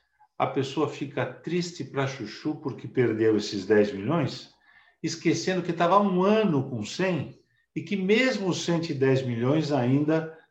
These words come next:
tá muito positivo em relação ao cem que tava parado já fazia tempo, né? Então, você vê, independente desse resultado, você pode ficar pensando, o que tá por trás daqueles que fizeram aporte, daqueles que resolveram o contrário?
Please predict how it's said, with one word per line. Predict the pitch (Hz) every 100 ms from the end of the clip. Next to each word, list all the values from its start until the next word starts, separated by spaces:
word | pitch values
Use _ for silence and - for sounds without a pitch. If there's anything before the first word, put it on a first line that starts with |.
| _
tá | 151 135
muito | 123 139 160 160 156
positivo | 160 143 127 - 127
em | 135
relação | 127 156 131 - 127
ao | 143
cem | 139 117 107
que | 135
tava | 135 110 113
parado | 147 117 110 110
já | 117
fazia | - 117 110 143
tempo, | 143 110 87 -
né? | 107 117 _ _ _ _ _ _ _ -
Então, | 165 214
você | 202 190
vê, | 127 110 104 - - _ -
independente | 165 214 202 143 120 -
desse | 104 104 110
resultado, | 98 98 - 165 131 104
você | -
pode | 127 131 -
ficar | 131
pensando, | 120 117 101 117 107 - _ _ -
o | 180
que | 285
tá | 277 -
por | - 127 -
trás | 120 110 101
daqueles | 98 - 139 104 85 - - _ _ _ -
que | -
fizeram | - 123 143 127
aporte, | - 123 131 127 - 123 - _ -
daqueles | 120 - 117
que | - 120
resolveram | 113 107 113 104 113 110
o |
contrário? | 113 104 104 87 -